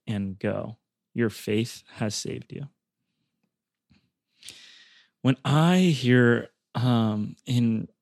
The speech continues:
read this gospel, specifically in Luke, we see, um, a leper that is asked by our Lord, um,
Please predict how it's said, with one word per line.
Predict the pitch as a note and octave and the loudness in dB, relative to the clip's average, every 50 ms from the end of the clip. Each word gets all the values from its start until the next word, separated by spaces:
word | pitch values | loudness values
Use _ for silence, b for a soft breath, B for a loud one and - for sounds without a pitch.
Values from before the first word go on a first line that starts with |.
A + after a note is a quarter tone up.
| _ _ - | _ _ -8
read | - A#2 A#2 B2+ C3 C3 B2+ A2+ A#2+ | -6 -2 2 4 4 4 4 2 0
this | - A2 A2 G#2+ A2 A2 A2 - - - - - _ - | -4 -4 -2 -2 -4 -4 -6 -8 -10 -12 -14 -16 _ -4
gospel, | B2 G#2+ G#2 G#2 G#2+ - - - A#2+ | -2 -2 0 -2 -2 -4 -6 -8 -8
specifically | A2 - - A#2+ - - B2 A#2 - - - A#2 A2+ | -8 -8 -8 -8 -6 -6 -8 -8 -10 -8 -6 -4 -2
in | A2 G#2+ G#2 G#2 G#2 | -2 -2 -2 -2 -2
Luke, | G#2 G#2 A#2 G#2+ G#2 - - - _ _ _ _ _ _ _ _ _ _ _ _ _ _ _ - - - | -4 -4 -6 -8 -10 -12 -16 -20 _ _ _ _ _ _ _ _ _ _ _ _ _ _ _ -18 -4 2
we | B2 B2+ B2 A#2+ | 4 4 4 4
see, | A#2 - - B2 B2 B2 A#2+ A#2 A#2 A2 - _ _ - | 2 0 0 2 4 4 4 4 2 0 -4 _ _ -4
um, | B2+ A#2+ A#2 A2+ A2+ A2+ A2+ A2 - _ _ _ _ _ _ _ _ _ _ _ _ _ _ _ _ _ _ _ _ _ - | -2 -2 -2 -2 -4 -6 -8 -10 -12 _ _ _ _ _ _ _ _ _ _ _ _ _ _ _ _ _ _ _ _ _ -2
a | C3 B2 | 0 2
leper | A#2 A2+ A#2 B2+ C#3+ - - A2+ A2 G#2+ G2+ G2+ G#2+ A#2+ - - D3+ - _ _ _ _ _ _ _ _ _ _ _ _ _ _ _ _ _ _ _ _ _ | 4 4 4 4 2 2 0 -2 -2 -2 -4 -6 -8 -10 -14 -16 -20 -20 _ _ _ _ _ _ _ _ _ _ _ _ _ _ _ _ _ _ _ _ _
that | - A#2 A2+ | 2 2 4
is | A2+ G#2+ G2 G#2 - _ _ - | 4 2 0 -4 -10 _ _ -4
asked | A2+ A2+ A2+ A2+ A2+ A2+ - - - - _ | 0 0 2 0 0 -2 -4 -8 -10 -10 _
by | - A2 A2 A2 A2 A2+ | -2 -2 0 0 -2 -4
our | - A#2 A2+ A2 A2 A2 | -4 -4 -4 -2 -2 -4
Lord, | A2 - - - - A2+ A2 A2 A2 A#2 - _ _ _ - | -4 -6 -6 -6 -6 -6 -6 -6 -8 -8 -10 _ _ _ -6
um, | A#2+ A#2 G#2+ A#2 A2+ A2+ A2+ - | -4 -4 -4 -4 -6 -8 -10 -12